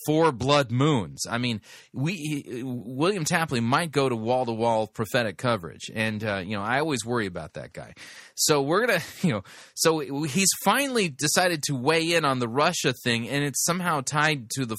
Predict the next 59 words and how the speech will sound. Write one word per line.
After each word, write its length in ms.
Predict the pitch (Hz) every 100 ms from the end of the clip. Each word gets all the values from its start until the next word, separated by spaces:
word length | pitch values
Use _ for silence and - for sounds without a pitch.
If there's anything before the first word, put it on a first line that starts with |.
| -
four 220 | 135 139
blood 340 | 110 120 120
moons, 320 | 104 113 107 226
which, 160 | 233
by 140 | 143 104
the 80 |
way, 100 | 95
you 80 | 107
don't 140 | 185 151
need 80 |
to 60 | 107
worry 320 | 82 92 110
about 200 | 101 107
the 100 | - -
four 180 | 104 110
blood 380 | 101 92 110 95
moons. 340 | 101 110 92
I 40 | 98
mean, 120 | 107
it's 120 | 104
just 180 | - - - - - - - _
Ugh. 300 | 120 156 165 - -
Anyway, 420 | 175 185 127 95 - - -
so 200 | - 175
we'll, 280 | 160 160 160
we'll 120 | 165
take 220 | 165 190
a 60 | 170
listen 320 | 160 156 139
to, 280 | 139 131 120
uh, 200 | 113 110
the 120 | 120
William 280 | 123 135 120
Tapley 400 | 143 131 127 123
update, 320 | 117 139 120
when, 240 | 123 156 151
and 160 | 160
then 80 | 180
what 60 | 170
we'll 80 | 131
do 160 | 135
is 100 | 120
we'll 100 | 113
take 200 | 107 165
a 40 | 117
break. 360 | 107 98 92 - - -
We'll 100 | 123
come 220 | 165 147
back. 360 | 151 151 147 139
We've 180 | 131
got 180 | 139 131
a 60 | 117
quick 340 | - 156 -
Glory 420 | 123 147 170 165
of 120 | 131 110
Zion, 640 | 131 143 143 117 101 98
uh, 380 | 113 110 - 117
update, 400 | 110 117 110 -
uh, 180 | 110